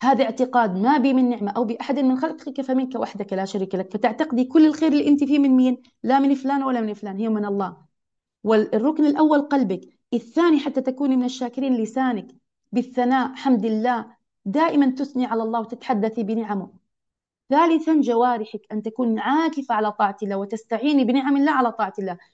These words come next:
فالشكر له ثلاثة أركان: قلب، اعتقاد، لسان، ثناء على الله وتعداد نعم، والثالث الجوارح لتصدق إنك أنت من الشاكرين، بأن تكون دائما عاكفة على طاعة الله وتستعيني بنعم الله على طاعة الله.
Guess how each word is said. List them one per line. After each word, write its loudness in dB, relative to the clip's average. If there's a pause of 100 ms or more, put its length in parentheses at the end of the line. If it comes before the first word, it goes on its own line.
فالشكر 2
له 6
ثلاثة 2
أركان: -2
قلب، 4
اعتقاد، 0 (240)
لسان، 0
ثناء -2
على -2
الله 0 (260)
وتعداد -2
نعم، -2 (240)
والثالث -2
الجوارح -2
لتصدق -6
إنك -2
أنت -8
من -2
الشاكرين، -4 (240)
بأن 0
تكون 0
دائما 4
عاكفة -2
على 0
طاعة -4
الله -2
وتستعيني -4
بنعم -2
الله -2
على -2
طاعة -4
الله. -8